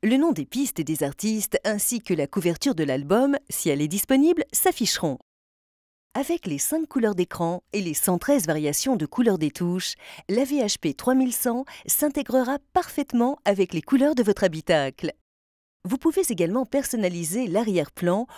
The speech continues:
en sélectionnant l'une des sept images prédéfinies ou une image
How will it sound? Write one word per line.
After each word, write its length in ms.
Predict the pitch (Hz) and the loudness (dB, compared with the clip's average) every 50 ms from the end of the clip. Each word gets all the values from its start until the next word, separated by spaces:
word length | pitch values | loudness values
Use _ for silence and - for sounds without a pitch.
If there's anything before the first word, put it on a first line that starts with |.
| - - _ | -20 -10 _
en 180 | 180 160 151 | -6 -4 -4
sélectionnant 760 | 151 - - 196 160 147 - - - 170 156 185 220 262 277 - - | -2 -2 -2 -2 -2 -2 -4 -2 -2 -2 -2 0 -2 -2 -4 -4 -4
l'une 260 | 185 208 277 311 294 | -2 0 2 2 2
des 160 | 247 226 233 208 | 2 0 0 0
sept 320 | - - - 359 - - | -2 -2 -2 -4 -4 -2
images 320 | 294 220 156 147 156 - | 0 0 0 0 -2 -4
prédéfinies 680 | - - 294 269 294 254 - 247 233 220 214 226 269 330 - - - 190 - | -4 -4 -2 0 0 -2 -2 -2 -2 -2 -2 -2 -4 -6 -10 -14 -18 -8 -4
ou 100 | 190 185 | -2 0
une 140 | 165 156 147 | 0 0 0
image 480 | 143 139 147 143 175 233 285 285 233 | 0 0 0 0 0 0 0 -2 -4